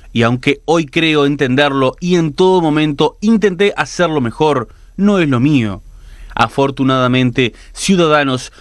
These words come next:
fue concebido como un proyecto institucional y no personal, y trasciende las individualidades", asegura. La reflexión de Talvi continúa y afirma que renunciar a la actividad política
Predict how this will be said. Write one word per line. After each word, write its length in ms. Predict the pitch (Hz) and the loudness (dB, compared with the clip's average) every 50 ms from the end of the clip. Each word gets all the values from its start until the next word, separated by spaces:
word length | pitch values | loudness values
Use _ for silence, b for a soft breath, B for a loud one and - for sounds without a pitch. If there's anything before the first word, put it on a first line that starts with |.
| b b | b b
fue 180 | b 175 170 | b -4 -2
concebido 840 | 139 - 185 185 175 - - 156 139 143 147 147 143 135 127 113 - B B B B | 0 0 0 0 0 -2 -2 0 0 0 0 0 2 2 2 0 -2 B B B B
como 220 | B 185 190 214 220 | B 0 2 2 0
un 80 | 196 | 0
proyecto 480 | - 180 170 - 202 196 165 156 175 - | 0 -2 -2 0 -2 -2 -2 -4 -6 -4
institucional 1000 | - 180 185 175 - - 156 - 185 - - - 147 147 175 170 165 156 143 - - | -2 0 -2 -2 -2 -4 -6 -4 -2 -2 0 0 0 2 2 0 0 0 -4 -6 -6
y 140 | 175 165 | -4 -2
no 260 | 160 151 151 151 147 139 | 0 0 0 0 0 0
personal, 640 | 160 160 156 - 143 139 151 151 139 123 113 107 - b b b b b - | -2 -4 -2 -2 0 0 2 2 0 -2 -4 -6 -12 b b b b b -8
y 100 | 117 113 | -6 -4
trasciende 560 | 113 175 175 - - 185 180 170 165 165 170 | -2 -2 -2 -2 -2 -2 -2 0 0 0 0
las 220 | 180 185 180 - - | 0 0 -2 -4 -4
individualidades", 1200 | - 220 220 202 214 208 202 208 202 220 214 208 185 160 208 233 202 139 117 113 110 - - b b b b b b | 0 2 2 4 4 4 4 4 4 2 2 2 0 0 2 2 0 0 -4 -8 -10 -12 -18 b b b b b b
asegura. 640 | 123 120 - 127 110 110 110 110 104 101 92 92 - - - b b b b b | -6 -6 -4 -4 -2 -2 0 0 0 -2 -2 -4 -8 -14 -20 b b b b b
La 140 | b - 185 | b 0 0
reflexión 460 | 196 196 190 208 196 165 - 196 196 | 0 0 -2 -4 -6 -4 -2 -2 -2
de 100 | 185 170 | 0 -2
Talvi 320 | 147 139 170 165 151 156 147 | -2 -2 -2 -2 -2 -6 -6
continúa 640 | - 160 156 151 - 139 135 175 185 170 143 131 127 | -4 -4 -4 -2 0 0 2 2 2 2 2 2 2
y 100 | 123 127 | 0 -2
afirma 420 | 123 - - 160 156 147 147 143 | -2 -4 -4 -2 0 0 0 0
que 200 | 139 - 156 147 | 0 -2 -2 -2
renunciar 600 | 143 165 170 175 165 147 - - 170 160 151 - - | 0 -2 -2 -2 -2 -2 -2 0 0 0 0 0 -2
a 100 | 135 143 | -2 -2
la 140 | 143 143 143 | 0 0 -2
actividad 540 | 147 139 - 170 160 156 156 151 156 147 | -4 -6 -10 -12 -10 -8 -4 -2 -4 -2
política 600 | - - 131 131 139 139 127 139 - 135 123 113 | -2 0 0 2 0 0 -2 -4 -2 0 0 0